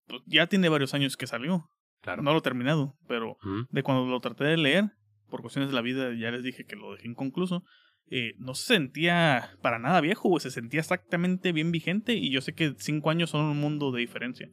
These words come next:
Speaker 1: Y se seguía sintiendo, creo que muchísimo más vigente que cuando salió por las cuestiones de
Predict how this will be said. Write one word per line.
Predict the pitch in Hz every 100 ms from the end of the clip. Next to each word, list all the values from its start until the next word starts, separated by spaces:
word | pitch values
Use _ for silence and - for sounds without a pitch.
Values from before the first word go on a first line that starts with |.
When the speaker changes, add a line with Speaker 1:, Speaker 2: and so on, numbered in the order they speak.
| - -
Speaker 1:
Y | 143
se | 131
seguía | 135 120 160
sintiendo, | 170 131 120 151 220 240 -
creo | - 147
que | 151
muchísimo | 175 151 139 127
más | 127 147
vigente | 165 180 180
que | 175
cuando | - 139
salió | 113 113 135 170
por | -
las | 139 123
cuestiones | - - 135 147 139
de | 127 110